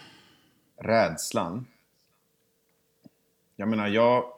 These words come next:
föddes ju i Iran, kom till Sverige som tvååring. Hela min uppväxt, det jag hörde från mina föräldrar var ju: "Passa in."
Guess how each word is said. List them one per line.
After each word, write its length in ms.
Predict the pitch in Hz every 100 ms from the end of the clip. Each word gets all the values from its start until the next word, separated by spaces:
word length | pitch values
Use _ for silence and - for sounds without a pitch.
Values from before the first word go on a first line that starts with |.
| _
föddes 520 | - 139 98 104 - 120
ju 160 | 117
i 20 | 113
Iran, 400 | 117 123 127 117
kom 160 | 107
till 100 | 101
Sverige 260 | - 95 78
som 160 | 87
tvååring. 680 | 82 110 101 87 78 104 117 - - - _ _ _ _ -
Hela 500 | 117 98 98 101 101
min 240 | 117 92 - _
uppväxt, 880 | 131 131 - 98 120 - - - - _ _ _ _ _ _ _ _
det 100 | 95
jag 120 | 110
hörde 400 | 113 123 101 95
från 140 | 90 104
mina 220 | 92 85
föräldrar 460 | 101 92 80 92 110
var 220 | 104 76
ju: 200 | 71 71 _ _ _ _ _ _ _ _ _ _ _ _ _ _ _ _ _ - _ _ _ _ _ -
"Passa 280 | - -
in." 140 | 90